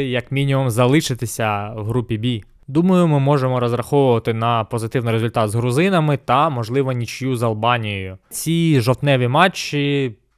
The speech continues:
показали, що команда може грати, вона вмикається, в неї є бажання здобувати перемогу,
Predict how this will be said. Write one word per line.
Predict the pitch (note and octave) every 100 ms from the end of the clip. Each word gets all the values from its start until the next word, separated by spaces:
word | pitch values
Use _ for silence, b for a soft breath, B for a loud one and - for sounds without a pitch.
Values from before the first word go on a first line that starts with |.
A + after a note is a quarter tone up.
| _
показали, | - A#2+ A#2 C#3+ D3+
що | B2 C3
команда | - B2 C#3 C3 A#2 A#2+
може | A#2 C3 A#2 A#2+
грати, | A#2+ D#3 E3+ D#3+ D3+ D3
вона | C3+ A#2 B2 C3
вмикається, | A#2 A#2 - D#3+ F3 D#3+ D3 - C#3+
в | C3
неї | C3 C3 B2+
є | A#2+ D3
бажання | C3 A2+ C3+ C3+ B2+ B2+ B2+ B2 A#2+ A2+
здобувати | B2 A#2 A#2 B2+ B2+ A#2+
перемогу, | B2 A#2 C3 E3+ C#3+ D3 C#3